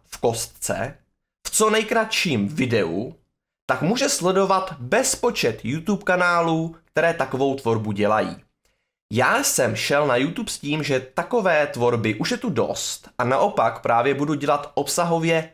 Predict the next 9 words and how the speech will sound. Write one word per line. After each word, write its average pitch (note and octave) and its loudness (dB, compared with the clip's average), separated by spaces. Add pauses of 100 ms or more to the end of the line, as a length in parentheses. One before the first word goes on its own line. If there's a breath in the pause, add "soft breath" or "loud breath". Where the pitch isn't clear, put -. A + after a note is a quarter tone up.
(120)
podrobná D3 0 (140)
videa, A2 0 (160 soft breath)
kde C3+ 0
krom C#3 0 (180)
řečení D3 -2 (200)
jednotlivých C#3 0
skutečností D3+ -2
a A#2+ 0
faktů A2+ -4